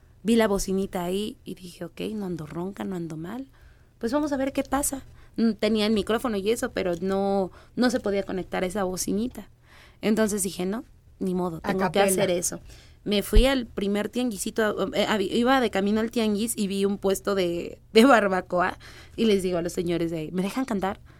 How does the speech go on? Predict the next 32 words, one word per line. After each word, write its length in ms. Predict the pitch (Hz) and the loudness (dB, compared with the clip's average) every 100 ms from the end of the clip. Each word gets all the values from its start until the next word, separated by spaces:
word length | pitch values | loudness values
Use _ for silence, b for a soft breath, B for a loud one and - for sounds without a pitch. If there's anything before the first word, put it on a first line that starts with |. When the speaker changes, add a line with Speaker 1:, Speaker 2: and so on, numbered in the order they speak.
| b b _ - | b b _ 0
Speaker 1:
"Ah, 180 | 311 403 | 2 4
no, 80 | 381 | 4
sí, 260 | 370 349 359 | 8 8 8
pero, 320 | 240 214 190 - | 4 2 0 0
pero 120 | 196 | -2
si 120 | 220 | -2
cantas 300 | - 262 349 | -2 0 2
bonito, 340 | 302 214 185 165 | 2 0 -2 -6
si 140 | 208 | -4
no, 100 | 240 | -2
no". 200 | 220 185 b b b b - | -2 -4 b b b b -4
Y 60 | 202 | 4
yo 100 | 226 | 4
Speaker 2:
Ay, 100 | 285 | 6
Speaker 1:
dije, 40 | 202 | 8
Speaker 2:
todavía 500 | 320 311 302 294 269 B B B B | 8 8 4 2 0 B B B B
Speaker 1:
"Sí". 120 | - | 0
Speaker 2:
exigentes. 800 | 226 220 233 226 226 240 190 226 208 | 2 8 10 10 8 8 6 6 6
Speaker 1:
<laughs> 800 | 320 - 294 - - - - - | 4 4 -2 -4 -4 -4 -4 2
¿Qué 180 | 269 | 2
crees, 260 | 269 254 254 | 4 2 2
Maite? 280 | 254 233 226 | 0 2 0
Que 140 | 233 | 2
sí 100 | 226 | 2
me 100 | 240 | 2
ha 60 | 254 | 2
pasado 400 | 254 233 226 226 | 4 4 6 6
bastante 540 | 202 - 202 202 196 | 4 4 2 4 4
eso 180 | 190 220 | 6 4
de 120 | 214 | 4
que 180 | 196 | 4
Speaker 2:
Ajá. 60 | 175 | 2